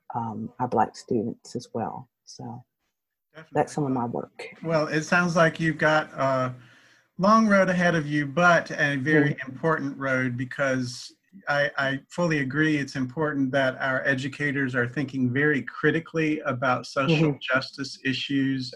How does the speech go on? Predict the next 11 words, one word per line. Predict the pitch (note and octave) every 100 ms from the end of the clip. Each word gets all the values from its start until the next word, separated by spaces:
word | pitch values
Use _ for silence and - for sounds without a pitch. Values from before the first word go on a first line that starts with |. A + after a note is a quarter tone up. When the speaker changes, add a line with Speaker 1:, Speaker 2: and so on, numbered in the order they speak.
| -
Speaker 2:
and | B2 B2 D#3
Speaker 1:
Mm-hmm. | D3+ D3 C#3+ D3+ _ _ C#3+
Speaker 2:
what, | C#3+ D#3 D#3+ - _ _ _ _ _ F3+
you | E3+
know, | D3+
because | C#3 D3 F3+ C3+
there's | E3 E3 D3
a | D3
huge | C#3 F3+ E3+ -
hidden | G#3+ F#3+ D#3+
curriculum | D3 C3 B2+ B2+ A2+ A2